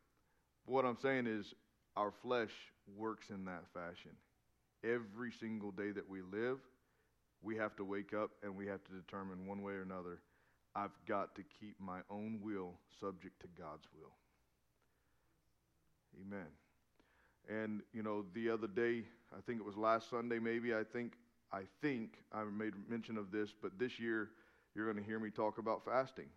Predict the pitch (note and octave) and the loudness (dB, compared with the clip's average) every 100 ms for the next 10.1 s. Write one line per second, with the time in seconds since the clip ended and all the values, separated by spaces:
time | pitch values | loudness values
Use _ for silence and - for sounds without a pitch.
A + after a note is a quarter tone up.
0 | - G2 G2 - A2+ G#2+ - A#2+ C3+ - | -12 -8 -6 -2 0 0 -2 2 2 2
1 | D#2+ D2 _ _ _ _ _ _ _ _ | -12 -14 _ _ _ _ _ _ _ _
2 | _ - G2+ G2+ F#2+ A2+ G#2 - A#2+ A#2 | _ -2 0 2 2 0 -2 -2 0 0
3 | B2+ C3 C#3 - - _ _ _ - A#2+ | -2 -2 -4 -6 -20 _ _ _ -6 -2
4 | B2 B2+ B2 C3 B2+ B2 - A#2+ A#2 A2+ | 2 2 4 2 2 0 0 0 0 0
5 | A#2 A2+ - C#2+ _ _ _ F#2+ G#2 G#2 | 0 0 -6 -18 _ _ _ -4 -2 0
6 | B2 B2+ B2+ B2 A#2+ A#2+ - B2 A2+ C3 | 0 2 2 2 0 -6 -2 -2 0 2
7 | C#3+ - - - - _ _ _ - G#2+ | 2 2 -6 -20 -20 _ _ _ -6 -4
8 | - - E3 D#3 G#2+ A2 C#3+ - F#2+ - | -2 6 6 8 6 2 -2 -8 -12 -8
9 | C3 A#2+ C#3+ C#3+ B2 A#2 A2 G#2 C#3 C3 | -6 -2 0 0 4 6 6 4 2 2